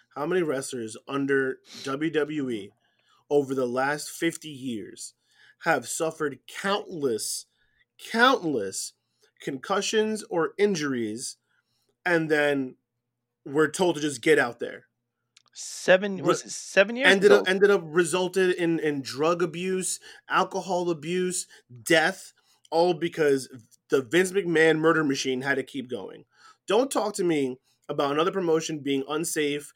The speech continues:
Speaker 1: or another promotion not being professional when you have the devil himself running the carnival show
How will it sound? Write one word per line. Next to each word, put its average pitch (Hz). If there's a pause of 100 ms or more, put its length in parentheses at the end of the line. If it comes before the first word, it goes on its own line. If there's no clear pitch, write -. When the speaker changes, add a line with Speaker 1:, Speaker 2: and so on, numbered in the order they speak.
(240)
Speaker 1:
or 131
another 151
promotion 160
not 139
being 160
professional 131 (340)
when 151
you 147
have 139
the 139
devil 170
himself 147 (240)
running 151
the 143
carnival 151
show 123